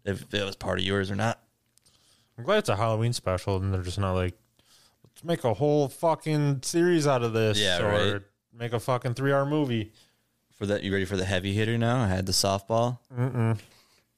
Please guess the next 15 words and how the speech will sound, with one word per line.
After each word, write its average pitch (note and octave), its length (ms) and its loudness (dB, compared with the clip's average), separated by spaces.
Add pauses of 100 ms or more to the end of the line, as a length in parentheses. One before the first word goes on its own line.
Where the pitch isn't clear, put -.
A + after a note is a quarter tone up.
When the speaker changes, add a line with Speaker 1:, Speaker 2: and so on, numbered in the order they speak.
(720)
Speaker 1:
So, A2+ 160 0
Speaker 2:
Barry A#2+ 180 2
Bonds? B2 400 -4 (1080)
Speaker 1:
Yes. F2 520 -4
Speaker 2:
Heavy G#2 200 -2
hitter. G#2+ 280 -2 (400)
Speaker 1:
Flash B2 640 -2
has F#2+ 220 0
cameos F#2 520 0
by F2+ 380 -2 (640)
Ben G#2+ 140 2
Affleck, G#2+ 460 -2 (200)
Speaker 2:
Mm-hmm. G#2 180 -6 (920)
Speaker 1:
Jeremy G#2 360 0
Irons, G#2 500 -2